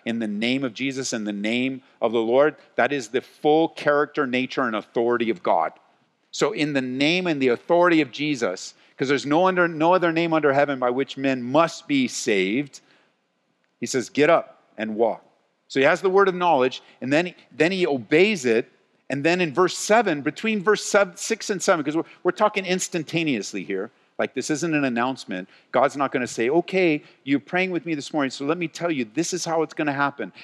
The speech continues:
At eleven A M, and then from eleven A M to eleven thirty, I'm gonna prepare you." And, no, it's happening that fast. That's why we gotta learn how to obey that fast. 'Cause as he obeyed the first one, "Look at me.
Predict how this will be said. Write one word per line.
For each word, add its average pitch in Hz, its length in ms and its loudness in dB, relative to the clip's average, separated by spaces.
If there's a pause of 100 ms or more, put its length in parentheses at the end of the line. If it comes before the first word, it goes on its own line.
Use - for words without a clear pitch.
At 110 140 -2
eleven 156 400 0
A 170 160 0
M, 160 240 0 (180)
and 123 120 -4
then 135 100 -2
from 131 220 -2
eleven 180 400 2
A 180 180 0
M 165 200 2
to 151 120 -4
eleven 147 320 2
thirty, 156 320 0
I'm 127 100 -2
gonna 131 240 0 (320)
prepare 175 380 2
you." 175 160 0
And, 151 100 -2 (140)
no, 180 140 2
it's 123 100 -4
happening 160 340 0 (760)
that 151 200 0
fast. 117 400 -2 (340)
That's 127 160 -4
why 160 100 4
we 151 80 0
gotta 151 180 2
learn 151 200 -2
how 147 120 0
to 135 80 0
obey 127 380 2
that 113 200 -2
fast. - 400 -6 (560)
'Cause 135 140 0
as 135 100 2
he 160 140 0
obeyed 170 400 2
the 151 40 -2
first - 400 -4
one, 95 220 -6
"Look 156 180 -2
at - 120 -8
me. 95 240 -10